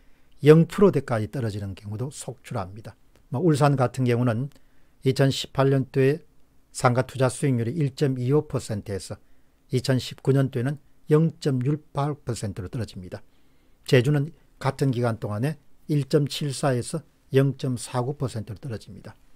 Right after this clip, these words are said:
서울경제가 의뢰해가지고 한국감정원이 상권 백구십 군데를 대상으로 해서 조사를 행한 바에 따르면은 백구십 군데 가운데서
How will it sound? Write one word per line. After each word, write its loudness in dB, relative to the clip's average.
서울경제가 8
의뢰해가지고 -4
한국감정원이 -2
상권 0
백구십 -4
군데를 -4
대상으로 -6
해서 -12
조사를 0
행한 -4
바에 -4
따르면은 -6
백구십 -2
군데 -4
가운데서 -8